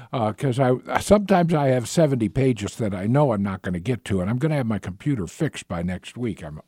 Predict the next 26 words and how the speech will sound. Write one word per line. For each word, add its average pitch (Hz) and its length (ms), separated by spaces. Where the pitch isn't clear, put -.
I'm 80 100
hoping. 117 360
But, 151 380
um, 123 480
uh, 120 640
so - 180
I, 185 300
I 185 120
printed 262 340
them 175 100
all 170 200
out, 165 180
and - 80
I'm, 131 220
I 226 180
actually 233 240
kinda 180 240
like 165 240
looking 127 300
at 107 80
the 107 100
paper 110 400
here. 87 240
Uh, 143 220
interesting 208 640
story, 139 680